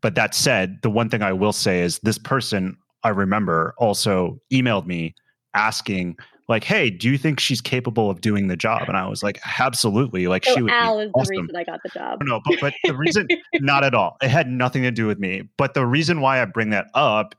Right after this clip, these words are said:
Speaker 1: is because what's so tricky sometimes, particularly about, uh, these career changes or the job search in general, is that if you think about what helped you land that job, right? Like, part of it is some of the things you probably learned in business school in terms of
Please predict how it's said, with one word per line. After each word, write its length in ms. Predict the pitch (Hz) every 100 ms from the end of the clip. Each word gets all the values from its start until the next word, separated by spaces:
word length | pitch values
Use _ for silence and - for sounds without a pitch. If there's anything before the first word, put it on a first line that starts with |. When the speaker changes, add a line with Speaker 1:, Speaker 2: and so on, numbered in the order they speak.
| -
Speaker 1:
is 200 | 120 -
because 600 | 120 - 117 107 - - 139
what's 240 | 151 -
so 160 | - 190
tricky 360 | - 131 135
sometimes, 440 | 120 117 107 117 104
particularly 500 | 120 117 110 110 104
about, 460 | 87 101 95 95 - _ _ -
uh, 160 | -
these 180 | 104 107
career 280 | - 110 143
changes 360 | 120 117 95 87
or 100 | 95
the 100 | 90
job 300 | 82 110 101
search 220 | 113 101
in 120 | 92
general, 460 | 85 113 101 90 87
is 160 | - 95
that 240 | 95 92 - - _
if 160 | - 95
you 80 | 110
think 200 | 147 143
about 360 | 123 104 98 110
what 160 | 107
helped 280 | 98 107 -
you 100 | 98
land 240 | 95 90
that 120 | 85 82
job, 300 | 98 80 76
right? 180 | 87 87
Like, 140 | 95 - _
part 240 | - 123
of 80 | 131
it 100 | 107
is 320 | 95 85 - _ _ _
some 200 | - 123
of 40 | 104
the 60 | 98
things 240 | 104 90
you 60 | 95
probably 440 | - 92 92 87
learned 240 | 87 87 87
in 100 | 85
business 300 | 113 92 82
school 220 | - 87
in 80 | 92
terms 240 | - 95
of 100 | 87